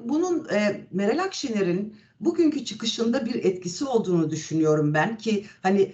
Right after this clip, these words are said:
H D P alerjisini İYİ Parti'nin biliyoruz. Yani H D, e, özellikle, m, Demirtaş'ın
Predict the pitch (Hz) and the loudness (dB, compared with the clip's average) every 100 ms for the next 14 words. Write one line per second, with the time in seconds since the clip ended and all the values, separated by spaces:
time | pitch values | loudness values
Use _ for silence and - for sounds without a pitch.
0 | - - 202 185 214 269 180 196 185 180 | -6 0 2 2 0 -2 -2 0 0 -2
1 | - 147 185 180 175 170 - 170 156 151 | -8 -8 -8 -6 -6 -6 -6 -4 -2 -2
2 | 185 220 175 147 - 170 160 165 175 - | -2 0 0 0 -4 0 0 0 -4 -10
3 | - _ 156 190 185 202 180 180 - - | -20 _ -2 0 4 4 2 -2 -8 -6
4 | 185 185 240 311 196 175 - - 170 175 | -2 2 2 0 -2 -2 -2 -4 0 2
5 | 175 175 165 214 277 - 202 - 175 - | 2 2 2 2 2 0 -4 -2 -4 -4